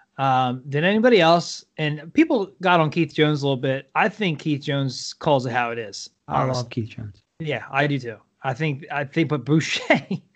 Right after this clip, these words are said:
Speaker 1: <laughs> Boucher was doing everything he could to remind us that, yeah, I played in Philly, but I call this game nationally, and, 'cause he was so hard on Hart.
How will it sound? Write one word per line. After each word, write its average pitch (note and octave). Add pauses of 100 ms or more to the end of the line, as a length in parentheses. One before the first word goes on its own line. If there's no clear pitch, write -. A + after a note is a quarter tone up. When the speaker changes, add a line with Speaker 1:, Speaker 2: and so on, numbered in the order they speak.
Speaker 1:
<laughs> -
Boucher G#3+
was G#3+
doing G3
everything A#3+
he G#3+
could F3+
to E3
remind D#3+
us D3
that, D3+
yeah, F#3+
I B3
played C4
in D3+
Philly, G#2 (280)
but D#3
I A#3
call G#3+
this F3
game D3 (260)
nationally, C#3+ (460)
and, C#3+
'cause C#3
he D4+
was G3
so A3
hard D3 (460)
on C3+
Hart. C#3